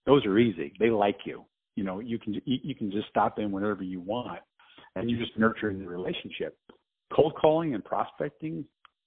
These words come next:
on, on new customers or potential customers that don't know you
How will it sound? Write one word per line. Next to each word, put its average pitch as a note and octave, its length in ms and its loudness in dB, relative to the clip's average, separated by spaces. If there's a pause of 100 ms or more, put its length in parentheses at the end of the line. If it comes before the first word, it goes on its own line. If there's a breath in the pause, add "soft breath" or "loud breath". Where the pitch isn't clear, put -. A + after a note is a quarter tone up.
(380)
on, G2+ 300 -2
on F#2 280 -4
new C#3+ 420 2 (180)
customers - 500 -4
or - 60 -10
potential - 440 -6
customers C3+ 500 -2
that - 160 -6
don't G#2+ 240 -4
know G#2+ 220 -2
you F3+ 280 -2